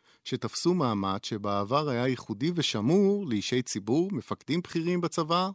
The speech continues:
ולעיתונאים בכירים. השחקנים החדשים ששודרגו לקדמת הבמה הם מחבלים, מנהיגי אויב, אנשים פשוטים משני צידי הסכסוך וחיילים פשוטים, בעיקר מהצד שלנו.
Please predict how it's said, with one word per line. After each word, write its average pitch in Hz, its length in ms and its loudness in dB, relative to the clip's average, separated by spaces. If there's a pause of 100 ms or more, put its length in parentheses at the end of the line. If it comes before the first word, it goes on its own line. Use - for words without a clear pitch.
(140)
ולעיתונאים 98 600 -2
בכירים. 92 360 -8 (560)
השחקנים 120 540 -4
החדשים 120 680 -4
ששודרגו 113 800 -2
לקדמת 95 500 -4
הבמה 90 420 -6 (260)
הם 127 120 2
מחבלים, 127 640 0 (120)
מנהיגי 98 340 0
אויב, 127 440 4 (100)
אנשים 104 360 -2
פשוטים 135 440 -2
משני 120 300 -2
צידי 117 300 -4
הסכסוך 120 680 -4 (360)
וחיילים 127 520 4
פשוטים, 117 500 -2 (180)
בעיקר 101 440 0
מהצד 107 540 -2
שלנו. 90 420 -4